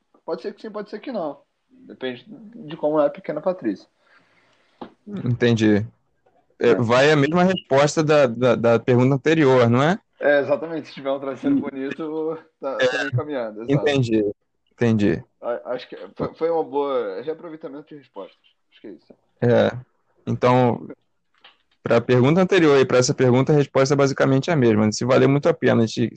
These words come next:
Speaker 2: a coisa tiver um traseiro interessante, sim.
Speaker 1: Exato. É, no caso, a coisa é a Pequena Patrícia, mas ok.
Speaker 2: É, a gente tá chamando de coisa pra não, não personificar,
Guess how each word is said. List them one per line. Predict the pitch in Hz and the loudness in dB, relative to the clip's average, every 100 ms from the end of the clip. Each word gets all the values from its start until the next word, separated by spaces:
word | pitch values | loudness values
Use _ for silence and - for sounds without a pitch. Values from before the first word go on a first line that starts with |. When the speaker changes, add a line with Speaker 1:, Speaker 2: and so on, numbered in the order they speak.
| - | -6
Speaker 2:
a | 113 | -4
coisa | 113 110 | 0 0
tiver | 113 113 | 0 0
um | 113 | 0
traseiro | 110 110 110 110 | 0 0 2 0
interessante, | 113 127 127 127 127 139 175 - _ | 0 0 0 0 0 0 -4 -20 _
sim. | - 110 110 | -10 -10 -10
Speaker 1:
Exato. | 123 120 107 95 _ _ _ _ _ | -12 -8 -8 -8 _ _ _ _ _
É, | 120 - | -18 -14
no | 160 | -10
caso, | 175 175 | -8 -10
a | 180 | -8
coisa | 180 170 | -10 -6
é | 156 | -6
a | |
Pequena | 160 165 165 165 | -8 -10 -10 -10
Patrícia, | 170 139 110 110 | -10 -10 -12 -12
mas | 104 110 | -14 -14
ok. | 135 123 92 _ _ _ _ _ _ _ _ _ - | -10 -10 -10 _ _ _ _ _ _ _ _ _ -2
Speaker 2:
É, | 175 127 | 2 4
a | 107 107 | 4 0
gente | 110 127 | -2 -4
tá | 127 | -6
chamando | 165 160 170 | -4 -2 -2
de | - | -4
coisa | - 135 139 - | 0 2 2 -2
pra | 185 175 | -2 -2
não, | 175 160 | -2 -4
não | 143 139 | -6 -4
personificar, | 139 - 147 147 160 - 123 117 117 | -4 -4 -4 -4 -6 -2 2 2 0